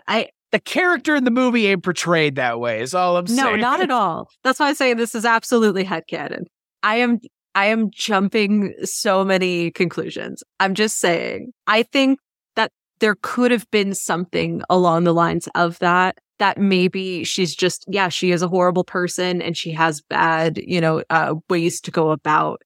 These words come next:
Speaker 1: potentially decent intentions.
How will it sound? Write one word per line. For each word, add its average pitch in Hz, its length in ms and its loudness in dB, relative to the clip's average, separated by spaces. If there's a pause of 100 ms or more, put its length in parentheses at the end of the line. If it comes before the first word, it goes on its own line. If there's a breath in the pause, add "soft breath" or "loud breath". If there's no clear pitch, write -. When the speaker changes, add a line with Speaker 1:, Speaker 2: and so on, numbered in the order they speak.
(140)
Speaker 1:
potentially 170 1080 -2 (180)
decent 165 640 0
intentions. 160 760 -2